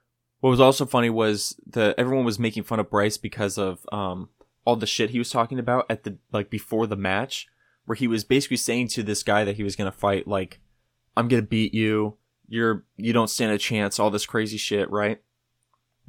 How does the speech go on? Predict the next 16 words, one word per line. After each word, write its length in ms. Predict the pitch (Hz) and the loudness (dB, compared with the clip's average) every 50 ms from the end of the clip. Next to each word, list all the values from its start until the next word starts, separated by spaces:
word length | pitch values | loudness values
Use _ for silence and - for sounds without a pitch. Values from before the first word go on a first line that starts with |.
| - - | -8 0
And 80 | 120 123 | 2 4
he 60 | 123 | 4
was 120 | 123 117 127 | 4 6 4
even 160 | 127 131 117 | 2 2 2
talking 360 | - 120 110 110 - - 120 | 2 4 4 4 4 2 -4
about 280 | 107 104 110 107 101 107 | 0 2 2 2 2 2
how 320 | 107 104 101 98 98 - - _ _ _ _ _ | 2 2 2 2 2 0 -6 _ _ _ _ _
he's 220 | - - 131 117 | -8 -6 -6 -4
been 200 | - - 135 131 | 2 4 4 4
in, 160 | 135 131 127 123 | 4 2 2 2
like, 380 | 113 107 104 - - - _ _ _ _ _ _ _ _ _ _ _ _ _ _ _ _ _ _ _ _ _ _ _ _ _ _ _ _ | 2 2 2 0 -4 -20 _ _ _ _ _ _ _ _ _ _ _ _ _ _ _ _ _ _ _ _ _ _ _ _ _ _ _ _
how 180 | - - 131 143 | -6 -4 -2 -2
many 160 | 165 180 180 | -2 -2 -2
did 80 | 175 | -4
he 80 | 202 202 | -4 -4
say? 420 | - - 196 190 202 214 214 214 | -4 -4 -2 -2 -2 -2 -4 -6